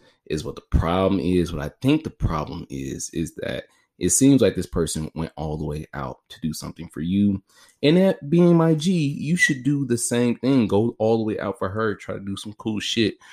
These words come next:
But you know what I realized too? One thing you must understand is that I know you personally,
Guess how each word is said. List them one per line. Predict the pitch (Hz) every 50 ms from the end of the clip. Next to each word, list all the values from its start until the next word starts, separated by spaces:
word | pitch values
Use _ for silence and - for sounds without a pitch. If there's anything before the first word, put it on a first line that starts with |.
| - - - _ _ -
But | 127 127 - -
you | 180
know | 214 214 196
what | 175 156 - -
I | 110 107
realized | 104 101 107 117 117 110 92 82 78 76 - - - -
too? | - 117 95 87
One | 87 98 123 131
thing | - 127 117 107
you | 98 101
must | 104 98 90 85 - - -
understand | 104 98 85 - - - 98 101 104 98 92 - - - _ -
is | - 87 80
that | - 73 73 71 - - -
I | 80 82
know | 90 92 104
you | 107 104 98
personally, | - - 101 104 101 - - 98 92 92 92